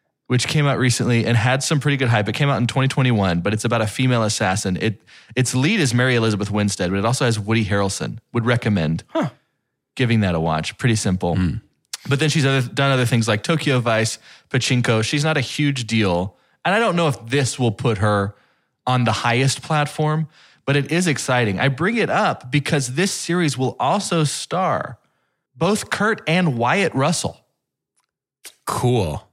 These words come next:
Speaker 2: Oh, man.
Speaker 1: Right?
Speaker 3: Cool.
Speaker 1: So Kurt Russell feels very good for this universe.
Speaker 3: Yeah.
Speaker 1: Um, a lot of what they're trying to do is uncover the origin of Monarch. We had some teases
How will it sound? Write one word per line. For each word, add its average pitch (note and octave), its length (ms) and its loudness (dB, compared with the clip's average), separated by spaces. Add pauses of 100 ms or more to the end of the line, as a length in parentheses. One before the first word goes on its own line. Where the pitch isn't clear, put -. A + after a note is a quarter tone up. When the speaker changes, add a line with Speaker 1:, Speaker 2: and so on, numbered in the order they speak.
(200)
Speaker 2:
Oh, B2 1080 0
man. G2+ 1040 -4 (340)
Speaker 1:
Right? C#3+ 460 2
Speaker 3:
Cool. A2+ 840 0 (260)
Speaker 1:
So C3+ 360 0
Kurt A#3+ 360 -2
Russell C#3 640 0 (180)
feels C#3 340 0
very A#2+ 680 0 (200)
good G#2 400 0
for A2+ 160 -4
this G2 240 -2
universe. E2+ 600 -2 (460)
Speaker 3:
Yeah. B2+ 460 0
Speaker 1:
Um, D3 80 2
a - 20 2
lot E3 120 0
of G#3+ 60 -2
what A3+ 120 0
they're F3+ 100 2
trying D#3+ 180 0
to C#3 60 2
do C3+ 140 2
is B2 120 0 (100)
uncover C#3 760 0
the A2+ 160 -2
origin C3 420 2
of A2+ 200 -4
Monarch. G2+ 500 -2
We B2+ 100 0
had B2+ 300 0
some C3 200 -2
teases A#2+ 680 0